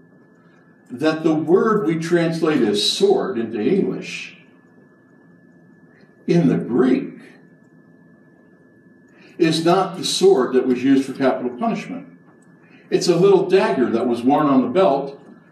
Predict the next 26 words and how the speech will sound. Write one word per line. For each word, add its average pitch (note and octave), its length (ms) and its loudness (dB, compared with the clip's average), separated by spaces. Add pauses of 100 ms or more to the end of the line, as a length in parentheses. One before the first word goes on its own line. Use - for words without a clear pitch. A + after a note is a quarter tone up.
(200)
that D#3 640 -2
was C#3+ 240 2
like D3 200 -2
a C#3 60 4
utility D3 580 2
knife, A#2+ 480 -2 (340)
which D#3 240 2
if E3+ 120 0
you E3 120 -4
were D3 180 2
walking F#3 380 2
on D#3+ 140 0
the C#3+ 80 4
road E3 240 2
and C3 100 2
got C3 240 0
jumped, E3 320 -2
you B2+ 80 2
might D3+ 260 2
be D3+ 80 0
able C#3+ 200 2
to C3 80 -2
use C3+ 340 2
to A#2 80 -6
defend F3 380 0
yourself, A2+ 600 0